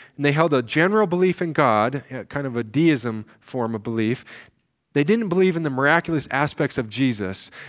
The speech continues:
and so they would throw them out. Like, for example, Thomas Jefferson. Uh, Jefferson was influenced by this way of thinking. In the Thomas Jefferson Bible, he's thrown out all of the miraculous events of Jesus, including the resurrection,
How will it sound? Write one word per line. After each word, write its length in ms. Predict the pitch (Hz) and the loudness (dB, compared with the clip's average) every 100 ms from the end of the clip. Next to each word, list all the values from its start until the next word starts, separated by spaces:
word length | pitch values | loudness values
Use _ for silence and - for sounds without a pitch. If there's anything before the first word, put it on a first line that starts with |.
| - | -4
and 300 | 127 123 120 | -2 -2 -4
so 180 | - 147 | -2 0
they 140 | 127 | 0
would 180 | 120 110 | 0 -2
throw 220 | 151 143 | 0 2
them 160 | 131 117 | 2 -2
out. 340 | 104 - - _ _ _ _ - | -2 -4 -14 _ _ _ _ -4
Like, 140 | 135 | -2
for 120 | - | -2
example, 300 | 120 127 117 | -4 -4 -6
Thomas 340 | 113 135 127 - | -4 -4 -4 -4
Jefferson. 600 | 135 120 110 - 90 85 - - _ - | -4 -4 -4 -10 -14 -16 -20 -20 _ -10
Uh, 160 | 107 | -10
Jefferson 480 | 110 127 131 120 131 | -4 -2 -2 -6 -8
was 120 | 113 | -8
influenced 460 | 135 127 - 131 117 | -8 -10 -8 -8 -4
by 140 | 117 | -4
this 200 | 120 120 | -4 -4
way 100 | 131 | -4
of 100 | 117 | -4
thinking. 420 | - 143 147 143 135 - - _ | -4 -6 -4 -8 -8 -18 -20 _
In 160 | 113 110 | -8 -6
the 80 | 110 | -6
Thomas 340 | 147 139 120 | -4 -4 -4
Jefferson 480 | - 135 127 135 120 | -4 -4 -4 -8 2
Bible, 420 | 131 143 143 139 - - _ | 4 4 2 -2 -8 -20 _
he's 240 | - 117 | -4 -4
thrown 340 | - 151 151 151 | -2 2 2 4
out 240 | 131 117 | 2 2
all 220 | - 135 | 0 0
of 140 | 135 117 | 0 0
the 260 | 123 113 | -2 -2
miraculous 640 | 113 113 117 131 - 127 - | -4 -2 0 0 -2 -6 -6
events 380 | 110 113 104 - | -6 -4 -6 -8
of 140 | 98 | -10
Jesus, 560 | 98 117 98 90 - - - | -6 -4 -4 -8 -10 -16 -14
including 460 | 120 - 180 165 | -8 0 2 2
the 80 | 123 | 2
resurrection, 680 | 117 113 110 107 - 92 92 | 0 0 0 -2 -4 -10 -16